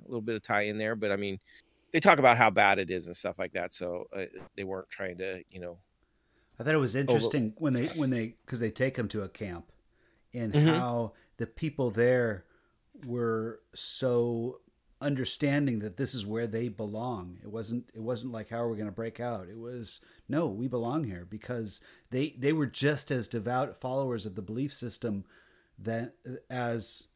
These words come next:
Speaker 2: as the people that put 'em there. You know what I'm saying? Oh, did I free-, did you freeze up?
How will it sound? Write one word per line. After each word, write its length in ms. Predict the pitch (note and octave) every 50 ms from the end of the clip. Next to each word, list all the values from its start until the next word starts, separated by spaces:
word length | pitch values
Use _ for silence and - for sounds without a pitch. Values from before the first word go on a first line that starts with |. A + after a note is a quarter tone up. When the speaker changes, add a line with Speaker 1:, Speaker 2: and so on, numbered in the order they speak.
| _ _
Speaker 2:
as 180 | - C3 A#2 -
the 80 | -
people 260 | - - B2 - B2 A2+
that 140 | A#2 -
put 160 | - - E3 F3+
'em 100 | D3 G2+
there. 280 | F#2+ F#2 F2+ F2 - _ _ _ _ _ _ _ _ _ _ _ _ _ _ _ _ _ _ _ _ _ _ _ _ _ _ _ _ _ _ _ _ -
You 100 | A#2+ B2+
know 60 | C3+
what 40 | C3
I'm 60 | B2
saying? 300 | - C#3+ D3+ F3 F3+ F3 F3 _ _ _ _ _ _ _ _ -
Oh, 200 | G#2+ A2+ A#2 A#2
did 160 | G#2+ A2+ A#2+
I 60 | C#3 C3
free-, 280 | - - B2 A#2 A#2 -
did 160 | - - C#3+ D#3
you 80 | E3+
freeze 320 | C3+ - B2 A#2+ A2+ G2 G#2
up? 180 | G2 F#2 -